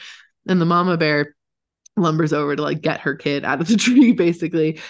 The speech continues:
And Callum's sitting there like, "I'm so happy," and, like, doing his super excited goof, 'cause usually he's, like, anti-bear. And we're like, "What are you doing? Like, it's a bear. It's not a dog. Like, what are you doing?" I was like, "I guess we'll take my car." So we get into my car in the garage and, like, back out of the garage.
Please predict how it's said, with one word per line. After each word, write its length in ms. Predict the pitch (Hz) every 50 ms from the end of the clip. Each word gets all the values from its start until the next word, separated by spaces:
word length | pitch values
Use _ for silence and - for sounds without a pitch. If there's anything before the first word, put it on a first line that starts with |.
| - - -
And 120 | 202 208 196
Callum's 320 | 233 233 226 214 208 214
sitting 200 | - 190 175 175
there 140 | 170 156 156
like, 160 | 160 165 165 -
"I'm 200 | 226 233 240 254
so 220 | 247 - 226 202 208
happy," 480 | 196 190 180 214 226 - 202 185 175
and, 100 | 170 165
like, 180 | 156 156 160 156
doing 200 | - 160 160 160
his 240 | 151 156 156 - -
super 280 | 175 165 160 160 160
excited 480 | 151 156 - - 151 147 160 151 151 156
goof, 200 | - 151 147 -
'cause 160 | - 254 233
usually 300 | 269 349 392 - 214 214
he's, 180 | 185 165 156 156
like, 180 | 151 143 - - _ _ - -
anti-bear. 720 | 240 208 - - 147 131 123 - 127 120 - - 180 -
And 240 | - 165 165 156 160
we're 220 | - - 165 185 190
like, 80 | 190 202
"What 200 | 254 330 370 370
are 60 | 339 311
you 140 | 294 294 269
doing? 440 | 302 285 302 311 214 151 110 - _ -
Like, 260 | 208 196 202 - - - - - _ _ _ _ _ _ _ _ _ _ _ _ -
it's 200 | 269 359 349 -
a 160 | 381 370 302 -
bear. 340 | 302 330 370 285 185 151
It's 200 | 147 196 196 -
not 180 | 233 269 285 339
a 60 | 349 262
dog. 420 | - 294 294 254 165 139 127 -
Like, 180 | 151 165 190 208
what 180 | 240 269 320 330
are 40 |
you 100 | 320 320
doing?" 180 | 277 214 180 165
I 40 | 156
was 100 | 160 185
like, 100 | 175 -
"I 80 | 143
guess 220 | 151 156 143 - -
we'll 80 | 196
take 200 | - 277 262 -
my 160 | 302 339 349 311
car." 280 | - 190 147 135 151 151
So 80 | - 156
we 40 | 156
get 140 | 160 165 -
into 120 | 180 160
my 200 | 156 151 151 160
car 240 | 156 - 151 139 135
in 160 | 135 - 151
the 80 | 143 135
garage 460 | - 147 143 139 135 135 151 156 -
and, 80 | 135 143
like, 180 | 139 135 - -
back 260 | 131 151 - 156 -
out 140 | 135 143 143
of 40 | 139
the 60 | 135
garage. 500 | 147 147 147 147 143 143 147 143 - -